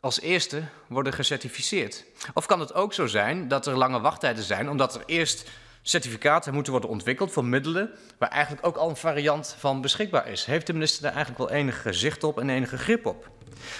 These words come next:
Deelt de minister ook de mening van de S P dat de toelating van die medische hulpmiddelen eigenlijk onafhankelijk zou moeten zijn en zonder financieel gewin zou moeten plaatsvinden?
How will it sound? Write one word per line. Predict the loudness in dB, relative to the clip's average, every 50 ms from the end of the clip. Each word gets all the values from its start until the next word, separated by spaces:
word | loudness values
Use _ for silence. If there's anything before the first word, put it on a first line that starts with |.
| -4 2
Deelt | 2 2 4
de | 4 0
minister | 0 2 2 2 2
ook | 2 2
de | 2
mening | 2 4 4 4 2 0 -2
van | 0 0
de | 2 2 0
S | 2
P | 4 4 4 4 2
dat | -2 -4
de | -4 0
toelating | 0 2 4 4 4 4 2 2 0 -4 -4 -6 -10 -16 -20 -20 -20 -20 _
van | -2 4 4 4 4 4 -2 -6 -8 -6
die | -4 0 2
medische | 4 4 2 4 2 0 0 2
hulpmiddelen | 2 0 0 2 0 0 0 2 0 0 0 -2 -6 -20 -20 -20 -20 _ _ _ -8 0
eigenlijk | 0 2 2 0 -4 0 2
onafhankelijk | 2 2 6 4 4 4 4 -2 0
zou | 2 2 2 2
moeten | 0 -4 -2
zijn | 2 4 4 4 2 0 -2
en | -4 -2 -2 -2
zonder | 0 0 2 2 2 -2 -4
financieel | -4 -4 -2 -2 -2 0 0 2 0 0 -2
gewin | -4 -4 -4 0 2 2 2 0 0
zou | -2 -2 0
moeten | 0 0 0 0 -2 -2 2
plaatsvinden? | 2 2 2 2 -2 -4 -6 -6 -6 -6 -10